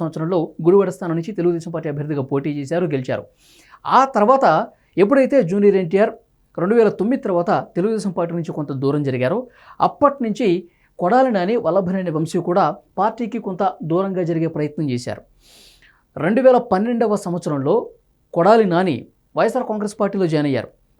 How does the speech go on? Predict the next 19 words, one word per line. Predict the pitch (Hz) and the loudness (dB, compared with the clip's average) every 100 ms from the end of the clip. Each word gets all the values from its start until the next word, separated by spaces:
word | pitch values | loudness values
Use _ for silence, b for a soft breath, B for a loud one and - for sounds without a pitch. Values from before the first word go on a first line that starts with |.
| - | -6
అప్పుడు | 196 220 | 0 6
కూడా | 208 220 - - 175 | 6 6 2 -8 0
జరిగినటువంటి | 180 190 175 151 143 | 2 2 0 -2 0
ప్రచారం, | 123 170 208 262 - 147 | 0 2 0 -4 -6 0
జూనియర్ | 240 262 240 | 4 4 2
ఎన్టీఆర్ | 208 208 160 | 0 -2 0
దూరంగా | 180 185 160 | 0 0 0
ఉన్నాడు | 156 147 | 0 0
కాబట్టి | 139 135 214 269 147 | 0 0 -2 -4 0
నా | 190 220 | 2 4
మిత్రులు | 202 285 254 220 | 2 2 0 2
కూడా | 247 247 214 | 2 4 2
ఈ | - | 2
పార్టీలో | 202 220 220 196 | 0 0 0 0
ఉండకూడదు | 170 175 175 170 165 160 | 0 -2 -2 -4 -2 -2
అని | 143 | -4
చెప్పి | 139 233 160 | -4 -4 -2
జూనియర్ | 233 247 180 | 0 0 0
ఎన్టీఆరే | 151 139 165 | -2 0 2